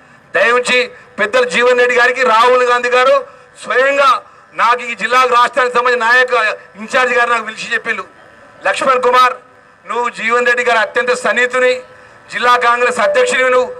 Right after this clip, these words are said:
నువ్వు జీవన్ రెడ్డి గారికి చెప్పు, కరీంనగర్కు పోమనండి, కరీంనగర్ పార్లమెంట్ కొట్లాడమనండి, కరీంనగర్ పార్లమెంట్ గెలిస్తే ఆయన ఈజీగా గెలుస్తాడు,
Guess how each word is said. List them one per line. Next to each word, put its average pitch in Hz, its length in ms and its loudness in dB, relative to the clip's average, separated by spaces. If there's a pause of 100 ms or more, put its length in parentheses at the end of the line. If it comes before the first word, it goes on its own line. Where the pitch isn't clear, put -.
(240)
నువ్వు 220 160 -8
జీవన్ 233 380 -2
రెడ్డి 240 180 -2
గారికి 220 280 -2
చెప్పు, 185 240 -8 (540)
కరీంనగర్కు 226 540 0
పోమనండి, 240 720 0 (360)
కరీంనగర్ 247 420 0
పార్లమెంట్ 240 420 0
కొట్లాడమనండి, 254 840 0 (320)
కరీంనగర్ 254 400 0
పార్లమెంట్ 247 420 0
గెలిస్తే 254 480 0 (260)
ఆయన 214 140 0
ఈజీగా 240 440 -4
గెలుస్తాడు, 247 600 0